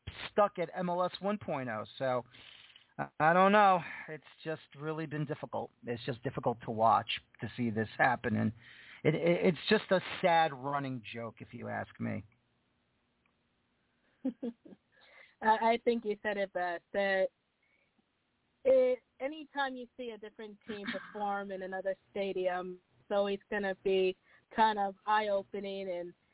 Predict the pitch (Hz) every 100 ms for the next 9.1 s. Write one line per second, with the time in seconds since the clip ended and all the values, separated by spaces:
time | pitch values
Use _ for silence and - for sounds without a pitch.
0 | _ 226 226 233 226 208 202 - 208 202
1 | - 202 196 185 185 190 208 208 - -
2 | 196 190 151 120 95 - - 190 _ 214
3 | 226 233 220 214 208 196 196 - 202 214
4 | 214 202 214 240 196 - 214 208 208 220
5 | 220 _ 226 214 196 196 _ _ _ _
6 | _ 262 370 415 415 339 - 262 254 262
7 | 254 240 - 226 233 240 233 208 214 214
8 | 220 208 _ 202 196 202 214 185 180 170
9 | 185